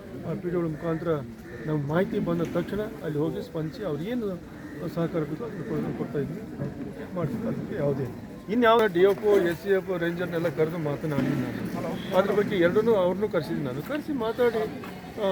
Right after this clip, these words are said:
ಬಗೆಹರಿಸಿದ್ದೀನಿ ನಾನು. ಆದರೆ ಇವತ್ತು ಯು ಎಫ್ ಸಿ ಮೀಟಿಂಗ್ ಇತ್ತು, ಅಲ್ಲಿ ಎ ಸಿ ಅವರು, ಆ, ಎ ಸಿ ಎಫ್ ಮತ್ತು ಆರ್ ಎಫ್ ಗಳು ಕೂಡ ಇದ್ರಲ್ಲಿ.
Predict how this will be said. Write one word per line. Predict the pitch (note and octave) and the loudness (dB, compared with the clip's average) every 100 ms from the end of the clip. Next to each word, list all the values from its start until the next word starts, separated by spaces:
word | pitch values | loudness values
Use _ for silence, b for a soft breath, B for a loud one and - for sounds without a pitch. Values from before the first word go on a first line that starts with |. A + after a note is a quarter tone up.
| F#3 F3+ F3 E3+ D#3+ E3 D#3+ E3+ - F#3+ | 4 4 4 2 2 0 -2 -4 -6 0
ಬಗೆಹರಿಸಿದ್ದೀನಿ | G3 F3 E3 G3 D#3+ | 4 4 4 2 0
ನಾನು. | B2+ A#2 - - F#3+ | 0 -6 -12 -6 4
ಆದರೆ | G#3+ A#3 | 6 6
ಇವತ್ತು | G3+ G#3+ G#3 G#3+ G3+ F#3+ - - - F3 | 6 2 2 -2 -2 -4 -8 -8 -2 2
ಯು | |
ಎಫ್ | G3+ G3+ | 2 0
ಸಿ | G#3 G3 F3+ | -2 0 2
ಮೀಟಿಂಗ್ | F3 F#3+ F3+ | 2 4 4
ಇತ್ತು, | D#3+ E3 | 2 2
ಅಲ್ಲಿ | D3+ E3 F3 | 4 6 4
ಎ | |
ಸಿ | F#3+ | 4
ಅವರು, | E3+ F3 F3 | 2 4 4
ಆ, | E3+ - - - D3+ C#3+ C3+ C3+ C#3 D#3+ - - F3 | 2 -2 -12 -4 0 0 0 -2 -4 -8 -10 0 2
ಎ | |
ಸಿ | F3+ A3 | 4 4
ಎಫ್ | G3 | 2
ಮತ್ತು | F3+ D#3+ F#3 F3+ E3 | -2 0 2 4 2
ಆರ್ | E3+ | 2
ಎಫ್ | E3 F3+ | -2 -4
ಗಳು | D#3+ | -2
ಕೂಡ | F#3 | 0
ಇದ್ರಲ್ಲಿ. | G3 D3 C#3 | 0 0 -4